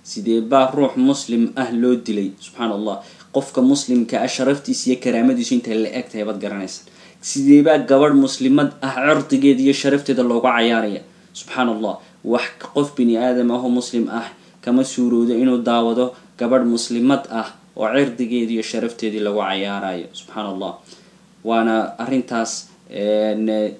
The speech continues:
ninka muslimka ah uu ka damqaday weeye. Maantana aad iyo aad baan ugu baahannahay dad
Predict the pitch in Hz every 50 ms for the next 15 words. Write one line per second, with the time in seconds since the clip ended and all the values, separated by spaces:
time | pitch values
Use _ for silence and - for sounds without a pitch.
0 | - - 123 123 127 120 117 120 117 120 127 131 - - 113 110 107 - - 95
1 | 92 98 - - _ _ _ - 165 160 - - 131 113 - 110 107 104 104 -
2 | 107 107 107 104 101 104 101 95 85 - - - - - _ _ 110 110 113 117
3 | 113 - 120 113 110 - - 113 117 117 101 110 110 107 - 113 110 98 101 110
4 | 107 107 110 110 98 - 107 104 110 110 110 107 101 101 101 101 101 107 110